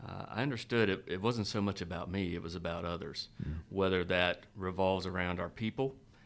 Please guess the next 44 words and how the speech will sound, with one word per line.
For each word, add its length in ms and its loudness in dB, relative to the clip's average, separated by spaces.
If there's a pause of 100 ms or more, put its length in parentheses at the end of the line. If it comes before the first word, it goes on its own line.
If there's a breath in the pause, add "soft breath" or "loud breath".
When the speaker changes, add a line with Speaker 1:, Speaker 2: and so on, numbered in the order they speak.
(120)
Speaker 1:
and 120 -6
our 120 0
other 160 -2
supervisors, 760 0
whether 160 -4
that 100 -6
revol-, 340 -4
revolves 360 -4
around 260 -8
community 400 0
members. 440 0 (540 loud breath)
So 180 6
I 80 8
sought 460 2
to 460 2
enhance 880 -2 (100)
what 180 0
I 80 4
was 180 0
doing 240 2
for 140 -8
myself 500 -2
so 100 -6
I 60 -4
could 180 -10
better 300 -2
understand 840 -2 (480 soft breath)
what 320 0
was 160 -4
necessary 600 -4
to 140 -14
provide 540 -4
the 80 -8
service 400 -8
that 120 -6
is 140 -10
needed 300 -8
out 180 -14
here. 300 -8
Speaker 2:
Mm. 100 -20 (460 loud breath)
Speaker 1:
So 160 -2
that 160 6
involved 480 6
a, 260 2